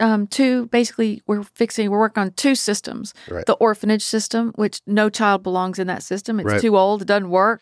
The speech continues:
Speaker 1: It's,
Speaker 2: Yep.
Speaker 1: you know, it's not good for them. So we're, our goal is to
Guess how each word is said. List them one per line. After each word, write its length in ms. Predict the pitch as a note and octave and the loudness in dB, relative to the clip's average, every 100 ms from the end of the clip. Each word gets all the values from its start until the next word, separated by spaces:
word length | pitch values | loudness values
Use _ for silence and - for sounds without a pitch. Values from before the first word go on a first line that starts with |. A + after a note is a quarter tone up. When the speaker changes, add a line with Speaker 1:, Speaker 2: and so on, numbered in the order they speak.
| - | -4
Speaker 1:
It's, 380 | G3+ - - - - | -4 -4 -12 -18 -18
Speaker 2:
Yep. 120 | - | -8
Speaker 1:
you 120 | C3 | 0
know, 100 | G#3 | 0
it's 140 | F#3+ G#3 | 2 0
not 160 | G3 | 0
good 160 | G3+ F#3+ | -2 -2
for 100 | G#3+ | 0
them. 220 | G3+ A3+ | 0 0
So 300 | A#3 G3+ F#3+ | 0 2 2
we're, 260 | F3 F#3+ - | 0 -4 -2
our 120 | F#3+ F#3+ | -2 0
goal 200 | F#3+ F#3+ | 0 0
is 120 | F#3 | -4
to 120 | - | -8